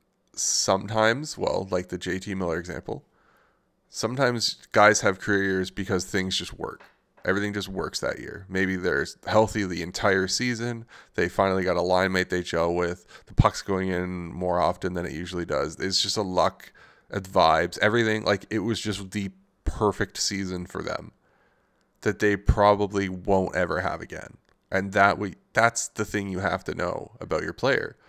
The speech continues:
Is that Bo Horvat currently? Now, is he gonna score fifty goals every year? Obviously not. I don't see that. He probably won't even score fifty this year. Who knows?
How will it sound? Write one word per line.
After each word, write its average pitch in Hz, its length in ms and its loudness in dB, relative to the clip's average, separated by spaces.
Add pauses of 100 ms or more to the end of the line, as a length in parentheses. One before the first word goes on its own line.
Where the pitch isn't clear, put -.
(400)
Is 104 200 -2
that 98 220 4
Bo 90 160 0
Horvat 85 400 -4
currently? - 440 -10 (100)
Now, 95 200 2
is 101 120 -2
he 120 100 -4
gonna 113 160 -2
score 95 240 -2
fifty 98 320 -4
goals 90 240 -4
every - 160 -6
year? - 120 -12
Obviously 95 400 -2
not. 85 280 -10 (140)
I 95 80 -2
don't - 280 -10
see 95 200 -6
that. 85 240 -2
He 113 100 -4
probably 127 320 2
won't 117 180 -2
even 101 160 -6
score 95 200 -4
fifty 92 260 -6
this 90 240 -6
year. 90 180 -10
Who 113 120 -4
knows? 92 320 -8